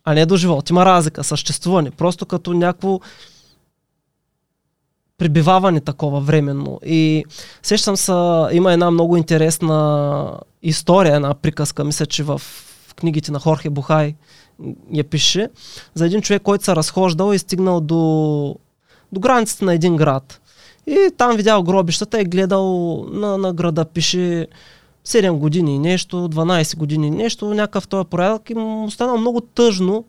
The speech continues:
и седнал и, и се разплакал. Нали, и си казал: „Абе, този град, какво се случва тук, толкова млади да умират хората?“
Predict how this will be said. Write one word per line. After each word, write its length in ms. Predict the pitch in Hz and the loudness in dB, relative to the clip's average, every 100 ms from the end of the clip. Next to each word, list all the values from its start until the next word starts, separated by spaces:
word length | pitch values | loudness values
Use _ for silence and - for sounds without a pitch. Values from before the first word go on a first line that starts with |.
| _ _ - _ _ | _ _ -20 _ _
и 640 | - 196 196 202 202 202 202 | -4 -2 -2 -2 -2 -2 -4
седнал 440 | 190 233 202 202 202 | 0 0 2 0 0
и, 60 | |
и 280 | 208 208 202 | 0 0 -2
се 140 | - | -2
разплакал. 640 | 196 185 - 208 202 147 151 - | -4 -2 0 0 0 -6 -8 -10
Нали, 300 | 170 160 160 | -6 -4 -4
и 60 | 160 | -6
си 120 | - | -6
казал: 340 | 170 170 170 | -4 -2 -2
„Абе, 120 | 156 147 | -4 -6
този 260 | 175 180 | -4 -4
град, 260 | 165 170 170 | -2 -2 -4
какво 160 | - | -8
се 120 | 160 180 | -8 -8
случва 320 | - 165 156 | -10 -10 -10
тук, 280 | - - 156 | -10 -10 -4
толкова 340 | 160 160 165 | -4 -4 -4
млади 280 | 151 151 156 | -2 -2 -2
да 140 | 147 | -6
умират 380 | 143 151 156 147 | -4 -4 -4 -6
хората?“ 540 | - 156 143 - 180 | -2 -2 -2 -4 -6